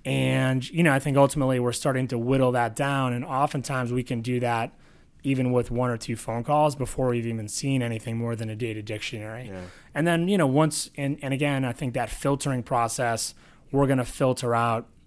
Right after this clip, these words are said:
Speaker 1: more than half of the vendors that, that we talk to, um, for a variety of reasons. And then, you know, the ones that do, then we're getting into more, you know, we're dedicating resources, we're exchanging data, we're,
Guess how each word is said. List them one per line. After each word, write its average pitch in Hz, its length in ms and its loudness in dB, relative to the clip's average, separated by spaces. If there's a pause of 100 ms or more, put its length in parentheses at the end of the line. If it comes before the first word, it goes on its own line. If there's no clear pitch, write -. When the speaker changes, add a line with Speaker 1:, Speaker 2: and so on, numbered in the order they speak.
(180)
Speaker 1:
more 131 300 2
than 117 140 -4
half 117 420 0
of 113 100 -10
the 113 80 -4
vendors 110 480 -6
that, 110 340 -6
that 117 200 -6
we 120 120 -8
talk 113 360 0
to, 107 400 -4 (460)
um, 110 640 -4
for 117 480 -2
a 120 120 -6
variety 113 500 0
of 104 100 -8
reasons. 120 420 -2
And 123 100 -4
then, 117 240 -2
you 151 100 2
know, 131 80 4
the 120 80 0
ones 131 240 0
that 127 120 -2
do, 180 180 4
then 139 160 2
we're 135 80 0
getting 131 280 2
into 127 160 2
more, 127 440 2 (420)
you 127 80 0
know, 123 100 2
we're 117 120 0
dedicating 120 580 0
resources, 123 600 0
we're 110 140 -4
exchanging 120 540 -4
data, 113 300 -2
we're, 110 160 -8